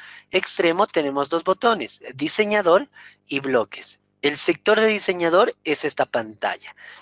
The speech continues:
El sector de bloques es donde se hace la programación. Luego tenemos acá en el número tres, en el apartado número tres,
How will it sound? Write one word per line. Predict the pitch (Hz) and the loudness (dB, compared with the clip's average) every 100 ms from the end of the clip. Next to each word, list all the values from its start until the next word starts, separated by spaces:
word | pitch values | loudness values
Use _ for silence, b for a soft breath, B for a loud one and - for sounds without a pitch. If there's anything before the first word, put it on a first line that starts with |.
| B | B
El | 143 | -2
sector | - 139 - 175 | -2 -4 0 2
de | 175 | 2
bloques | 170 190 190 196 190 - | 2 0 2 0 -2 -2
es | 147 143 | 0 0
donde | 139 120 104 | -2 -4 -6
se | 117 | -2
hace | 110 110 131 | 0 0 -2
la | 131 | -2
programación. | - 156 170 185 190 226 214 _ _ _ _ _ _ _ - - | -2 0 0 0 0 0 -2 _ _ _ _ _ _ _ -18 -6
Luego | 139 175 156 | 4 4 4
tenemos | 160 147 139 143 139 - | 2 0 -2 -2 -4 -6
acá | 131 - 120 123 | -8 0 4 4
en | 120 - | 0 -8
el | 107 - _ _ | -14 -18 _ _
número | - 135 131 135 | -12 -8 -6 -4
tres, | 135 131 - - | -2 -2 -4 -8
en | 131 | -10
el | 113 | -8
apartado | - - 120 120 | -6 -2 -2 -2
número | 127 151 | -2 -4
tres, | - 147 - | 0 0 0